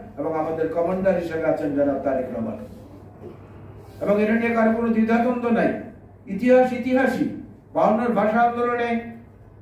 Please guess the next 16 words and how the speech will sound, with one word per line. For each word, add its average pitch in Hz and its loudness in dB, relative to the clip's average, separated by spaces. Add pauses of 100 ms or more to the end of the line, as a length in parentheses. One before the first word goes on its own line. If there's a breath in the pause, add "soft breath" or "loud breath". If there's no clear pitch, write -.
(1040)
প্রিন্সিপাল 226 4
আবুল 220 4
কাশেম, 226 2 (1160)
প্রফেসর 226 4
গোলাম 226 4
আজমের 233 0
অবদান 226 2
আছে, 233 -2
এটা 226 -2
যারা 233 0
অস্বীকার 254 0
করে 254 2
তারা 240 2
গায়ের 196 2
জোরে 175 -2
করে। - -6